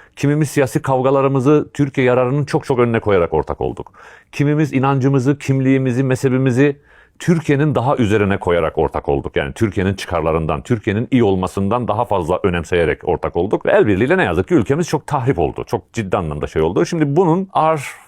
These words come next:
faturasını hep beraber ödüyoruz. Ama bir taraftan da bu ülkenin evlatları olarak ben Fatih için de aynı durum, aynı gözle bakıyorum. Kendim için de, diğer arkadaşlar için de. Bizimki artık bir gazetecilik meselesi değil. Bizimki bu ülkeye, bu ülkenin bir evladı olarak sorumluluğu yerine getirme çabasıdır bu.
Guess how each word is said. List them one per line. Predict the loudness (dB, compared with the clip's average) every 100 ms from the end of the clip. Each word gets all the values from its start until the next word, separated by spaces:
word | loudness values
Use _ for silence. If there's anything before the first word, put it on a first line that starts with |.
| _
faturasını | -6 -4 -4 -2
hep | -2 0
beraber | 0 2
ödüyoruz. | 4 2 2 0 -4 -6
Ama | -2 0
bir |
taraftan | 2 0 0 0
da | 0 -2
bu | 2 2
ülkenin | 4 2 2
evlatları | 2 0 0 0 2
olarak | 2 0 -2
ben | -4 -4 -6
Fatih | -2 0 0
için | -2 0
de |
aynı | 0 0
durum, | 0 -2 -8 -20 -12
aynı | -6 -2 2
gözle | 2 2
bakıyorum. | 0 0 -2 0
Kendim | -4 -4
için | -4 -4 -2
de, | 0
diğer | 2 0
arkadaşlar | 0 0 -2
için | -2 -4
de. | -2
Bizimki | -2 -2
artık | -2 -2
bir | -2
gazetecilik | -2 -2 -2 -4 -4
meselesi | -4 -2 -2 -2
değil. | -4 -6 _ -8
Bizimki | -2 0 0 0 -2 0 2
bu | 0 2
ülkeye, | -2 0 2 4 4 2 0
bu | 0
ülkenin | 0 -2 -2 -2
bir | -2 0
evladı | 0 0 0
olarak | 2 2 0 -2
sorumluluğu | -2 -2 0 0 0 2
yerine | 2 2 0
getirme | -2 -2 -2 -2
çabasıdır | -4 -6 -6 -6 -8
bu. | -8